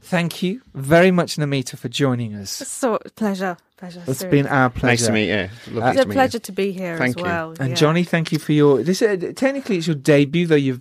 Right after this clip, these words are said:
Speaker 1: your name's been mentioned many times on the
Speaker 3: Mm.
Speaker 1: Filmmakers
Speaker 3: I've loved
Speaker 1: podcast,
Speaker 3: it.
Speaker 1: so
Speaker 3: I'll come again.
Speaker 1: you will. You will. We'll be talking more about it.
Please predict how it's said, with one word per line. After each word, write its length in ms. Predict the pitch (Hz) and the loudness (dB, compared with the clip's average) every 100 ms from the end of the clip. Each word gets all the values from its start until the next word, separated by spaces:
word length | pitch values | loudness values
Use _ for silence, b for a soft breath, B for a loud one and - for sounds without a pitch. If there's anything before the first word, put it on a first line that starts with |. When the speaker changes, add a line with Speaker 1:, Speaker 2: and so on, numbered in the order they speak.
| _ | _
Speaker 1:
your 240 | 135 131 131 | -4 0 2
name's 400 | 147 180 175 156 | 4 4 2 0
been 160 | 131 | -2
mentioned 360 | 127 120 123 123 | -2 -6 -6 -4
many 240 | 123 120 | -2 -2
times 420 | 117 - 135 127 120 | -4 -2 -2 0 2
on 80 | |
the 80 | 123 | 2
Speaker 3:
Mm. 80 | 127 | 0
Speaker 1:
Filmmakers 380 | 113 107 107 - | -4 -6 -10 -6
Speaker 3:
I've 80 | 123 110 | -2 0
loved 160 | 117 | 2
Speaker 1:
podcast, 240 | 185 147 - | 2 2 -2
Speaker 3:
it. 60 | |
Speaker 1:
so 280 | - 113 110 110 | -6 -2 -2 -2
Speaker 3:
I'll 100 | 113 | -4
come 220 | - 117 | -4 -2
again. 240 | 127 135 - _ _ - | -2 -4 -10 _ _ 0
Speaker 1:
you 140 | 123 | 4
will. 280 | 127 151 98 _ - | 4 2 -2 _ -4
You 140 | 123 | -2
will. 240 | 107 143 123 | 2 4 4
We'll 100 | 110 | 0
be 100 | 110 | -6
talking 320 | - 117 120 | -8 -6 -4
more 300 | 117 113 110 | -4 -4 -4
about 280 | 107 104 101 | -4 -4 -4
it. 120 | 101 | -6